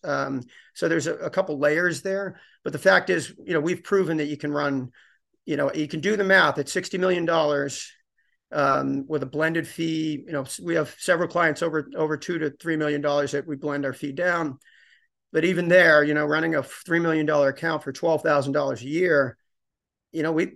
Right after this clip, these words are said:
we make money on that account. I mean, we do everything that any other full service firm can do, from financial planning to, you know, full service advice on, we're starting to get into what we can do with es-, estate planning and things like that.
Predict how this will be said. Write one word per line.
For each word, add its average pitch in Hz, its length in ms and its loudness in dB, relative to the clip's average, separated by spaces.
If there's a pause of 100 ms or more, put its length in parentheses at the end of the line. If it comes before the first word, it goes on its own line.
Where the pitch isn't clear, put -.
we 156 120 -2
make 208 200 2
money 202 220 6
on 180 120 4
that 160 140 4
account. 135 480 0
I 147 60 -6
mean, 143 100 -4
we 147 100 -2
do 165 280 2
everything 185 800 0
that 156 260 0
any 175 240 -2
other 170 160 0
full 170 220 -4
service 147 340 -2
firm 156 300 0
can 156 100 -10
do, 180 200 0
from 135 180 -8
financial 160 400 -2
planning 160 560 0 (380)
to, 147 360 0
you 170 100 -4
know, 139 120 0
full - 400 -2
service 160 400 0
advice 151 400 0
on, 143 320 -2 (180)
we're 135 80 -12
starting 156 280 0
to 147 40 -2
get 151 140 0
into 147 420 -2 (560)
what 151 260 0
we 156 80 -2
can 151 140 -4
do 151 160 2
with 151 160 -2
es-, 135 220 -8
estate 165 380 0
planning 151 280 0
and 131 80 -8
things 139 180 -4
like 135 200 -2
that. 165 260 4